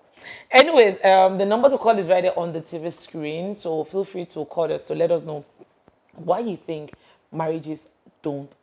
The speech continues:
last anymore. In those days, our parents stayed though, right? But nowadays, we walk away with our full chest.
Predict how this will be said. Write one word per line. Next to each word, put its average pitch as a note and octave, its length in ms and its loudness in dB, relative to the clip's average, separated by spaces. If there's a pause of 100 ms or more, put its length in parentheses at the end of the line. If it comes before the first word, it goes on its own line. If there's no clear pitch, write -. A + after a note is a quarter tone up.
(100)
last A#2+ 440 -12
anymore. B2 480 -16 (600)
In G#3+ 180 -2
those F#3 220 -4
days, B2+ 640 -14 (520)
our F3+ 140 -14
parents F#3 380 -4
stayed C#3+ 300 -8
though, B2 180 -16 (640)
right? C3 520 -2
But C#3 140 -10
nowadays, D3 720 -6 (560)
we C3 80 -10
walk B2+ 300 -8
away D3 100 -4
with C#3 160 -6
our C#3+ 80 -16
full A#3 180 -8
chest. - 300 -8